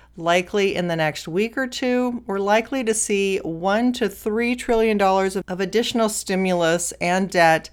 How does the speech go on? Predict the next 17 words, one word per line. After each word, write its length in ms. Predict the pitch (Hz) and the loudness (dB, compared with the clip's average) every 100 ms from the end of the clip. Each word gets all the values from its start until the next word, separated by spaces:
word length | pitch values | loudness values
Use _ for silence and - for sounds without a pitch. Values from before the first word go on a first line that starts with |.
| - - - - | -20 -20 -20 -8
added 400 | 185 185 202 202 - | 0 2 2 0 0
onto 380 | 170 170 165 | 0 0 -2
this 260 | 156 147 - | -4 -4 -4
tally, 560 | - 180 165 151 110 - | -4 2 2 2 -2 -2
which 300 | 208 202 208 | 0 0 -2
was 420 | 202 226 254 233 | 2 4 4 2
necessary 800 | 226 214 208 196 - 185 180 170 | 2 2 2 -2 0 2 2 0
to 160 | 175 | -4
keep 320 | 165 - 214 | -8 -8 -8
the 120 | 202 185 | -2 -2
economy 540 | 175 190 175 170 165 | -2 -2 -2 -2 -4
going 600 | 143 156 160 190 254 294 - - - - - | -2 0 0 0 -2 -4 -8 -20 -20 -12 -2
and 280 | 196 208 | 2 2
to 80 | 214 | 2
keep 320 | 208 208 190 | -2 -2 -4
things 440 | - 180 170 165 - | -2 -2 0 -2 -4
moving 600 | 175 185 190 208 214 214 | 0 2 2 2 0 0